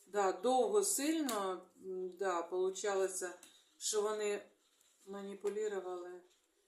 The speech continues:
страхами, що до-, дома розрушать. І що?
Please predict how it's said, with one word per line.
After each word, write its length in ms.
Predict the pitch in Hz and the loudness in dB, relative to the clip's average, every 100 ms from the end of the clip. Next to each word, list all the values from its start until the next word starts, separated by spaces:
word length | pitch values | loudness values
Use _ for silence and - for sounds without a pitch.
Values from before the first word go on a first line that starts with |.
| _ _ | _ _
страхами, 1000 | - - 220 226 220 226 185 170 160 156 - _ _ _ - | 2 2 6 6 6 2 -4 -4 -6 -8 -12 _ _ _ -10
що 260 | - 190 | -4 -4
до-, 260 | - 214 214 208 | 2 2 2 2
дома 300 | 208 208 202 | 2 4 4
розрушать. 840 | 196 185 190 185 - 180 156 - - | 4 2 2 2 2 -6 -8 -10 -20
І 60 | 190 | -12
що? 360 | - - 214 | -10 -8 -10